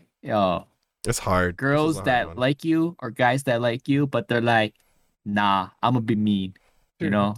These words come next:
Speaker 3: too many,
Speaker 1: "I'ma play
Speaker 3: man.
Speaker 1: games with you."
Speaker 3: Uh, too many to
Speaker 1: That's
Speaker 3: choose from. <laughs>
Speaker 1: Yeah, there, there's a
Speaker 2: I
Speaker 1: lot.
Speaker 2: know.
Speaker 1: There's, that list is a lot.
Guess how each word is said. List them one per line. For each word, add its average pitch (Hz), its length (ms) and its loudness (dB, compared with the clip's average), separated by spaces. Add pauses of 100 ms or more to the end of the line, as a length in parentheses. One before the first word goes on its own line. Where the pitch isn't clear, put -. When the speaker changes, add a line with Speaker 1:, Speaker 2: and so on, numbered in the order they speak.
Speaker 3:
too 175 80 -4
many, 170 340 -2
Speaker 1:
"I'ma 151 160 2 (120)
play 175 100 0
Speaker 3:
man. - 100 0
Speaker 1:
games 156 320 -2
with 139 160 -4
you." 107 260 -2 (720)
Speaker 3:
Uh, 135 60 -10 (100)
too 233 220 -2
many 220 240 0
to 220 60 0
Speaker 1:
That's 196 140 -2
Speaker 3:
choose 240 280 0
from. - 180 2 (180)
<laughs> - 180 -12
Speaker 1:
Yeah, 120 200 -2
there, 147 280 0
there's 170 120 -4
a - 40 -4
Speaker 2:
I - 40 -2
Speaker 1:
lot. 139 320 2
Speaker 2:
know. 135 220 0 (100)
Speaker 1:
There's, 139 220 -2
that 156 220 0
list 147 180 0
is 110 260 -2 (460)
a 110 60 -6
lot. 110 340 0